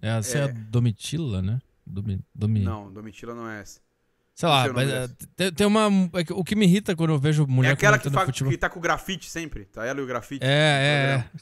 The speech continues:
Speaker 2: Sei, sei
Speaker 1: É,
Speaker 2: qual é.
Speaker 1: é, é, é que ti-, é que isso, tipo assim, a mongolice do cara, ela é,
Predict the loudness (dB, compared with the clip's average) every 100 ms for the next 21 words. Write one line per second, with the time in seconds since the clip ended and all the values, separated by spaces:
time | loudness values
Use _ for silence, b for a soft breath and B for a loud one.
0 | _ -8 -6 -4 -4 -2 2 2 2 0
1 | 0 -2 -2 -2 0 2 2 2 0 -4
2 | -2 -2 0 2 4 4 4 4 4 2
3 | 0 -4 -2 0 2 2 0 -4 -10 _
4 | -4 -2 2 2 4 2 0